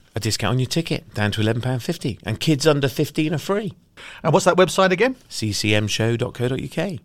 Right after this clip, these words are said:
Speaker 2: And where that little box is, it says discount code, put M A T T in there, and you'll get your discount. There's also a show in Manchester, Matt.
Speaker 1: We are. We're going to the Manchester Caravan Motorhome Holiday Show,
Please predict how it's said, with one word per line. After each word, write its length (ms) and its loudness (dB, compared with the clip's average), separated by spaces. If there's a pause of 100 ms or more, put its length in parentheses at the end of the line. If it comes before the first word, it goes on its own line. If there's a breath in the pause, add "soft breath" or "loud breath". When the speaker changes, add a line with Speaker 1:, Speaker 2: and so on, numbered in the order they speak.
Speaker 2:
And 200 -2
where 120 2
that 160 2
little 200 0
box 320 2
is, 480 4
it 120 -4
says 200 -4
discount 460 0
code, 300 2
put 220 -2
M 260 2
A 200 2
T 360 -6
T 520 -2
in 200 2
there, 260 4 (340 loud breath)
and 160 -16
you'll 260 0
get 360 -6
your 240 -4 (120)
discount. 460 -8
There's 140 0
also 260 0
a 40 2
show 200 0
in 160 2
Manchester, 640 -2
Matt. 320 -16 (140)
Speaker 1:
We 120 4
are. 220 6
We're 60 0
going 300 2
to 120 -2
the 100 -2
Manchester 880 2
Caravan 380 4
Motorhome 400 2
Holiday 460 2
Show, 460 -2